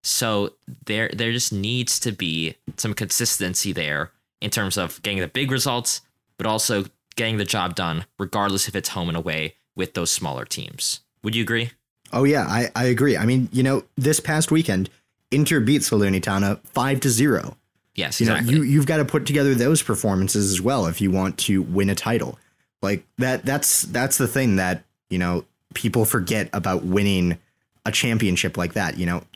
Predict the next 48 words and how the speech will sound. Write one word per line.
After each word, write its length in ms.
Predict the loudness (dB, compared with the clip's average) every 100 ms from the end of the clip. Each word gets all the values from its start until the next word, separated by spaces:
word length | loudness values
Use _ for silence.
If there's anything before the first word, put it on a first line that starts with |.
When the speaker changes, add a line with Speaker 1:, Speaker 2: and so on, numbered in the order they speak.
| _
Speaker 2:
knockout 540 | 0 2 2 2 0 0
rounds, 580 | -2 0 0 0 -2 -6 _ _ _ -2
a 20 |
lot 160 | 2 4
easier 280 | 4 4 2
to 40 |
win. 360 | 2 0 -2 -8 -16 _ _ _ -6
You 100 | -2
know, 80 | 0
you 120 | 0
just 240 | 0 0 2
win 220 | 4 4
one 200 | 4 4
game 340 | 4 2 0 -4 -2
and 80 | 0
you're 100 | 2
good. 320 | 2 0 -4 _ _ _ _ -2
But 120 | 2
in 120 | 4
this, 460 | 4 4 2 0 2
you 60 |
have 80 | 2
to 100 | 4
sustain 460 | 2 2 2 2 2
it 100 | 0
for 200 | -6 -2
a 20 | -2
long 580 | 0 0 0 2 2 2
period 220 | 4 4
Speaker 1:
Exactly. 200 | 4 2
Speaker 2:
of 200 | 0 0
time. 220 | 0 -4 -8 -18 -20 -16 -4
And, 380 | 0 2 2
uh, 300 | 2 0 -2 -4 -4
I'm 100 | 2
not 180 | 2 2
sure 200 | 2 2
how 460 | 2 2 4 2 2
sustainable 520 | 0 0 2 2 2
A 140 | 2 0
C 160 | 2
Milan's 560 | 2 2 2 0 0 -4 _ _ _ _ -4
victories, 680 | 0 0 2 4 4 4
especially 580 | 2 0 0 2 4 4
over 180 | 4 4
these 220 | 2 0
top 280 | 0 -4 -4
teams, 460 | -4 -2 -2 -4